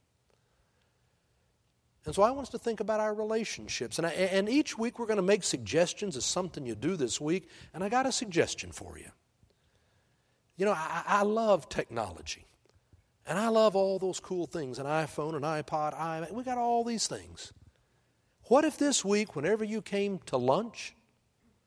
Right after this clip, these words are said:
whether you're eating with a friend or a coworker, or when you come home to dinner, you take your phone and you put it on silent and put it away,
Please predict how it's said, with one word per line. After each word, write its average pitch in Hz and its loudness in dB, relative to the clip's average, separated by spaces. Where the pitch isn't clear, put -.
whether 151 6
you're 123 4
eating 143 2
with 131 0
a 104 -10
friend 202 2
or - -8
a - -14
coworker, 214 4
or 185 10
when 175 8
you 165 6
come 233 4
home 226 4
to 151 -6
dinner, 220 4
you 151 -2
take 220 0
your 214 2
phone 202 2
and 156 -2
you 147 0
put 202 2
it 202 4
on 196 2
silent 190 2
and 143 -6
put 190 -2
it 175 0
away, 135 0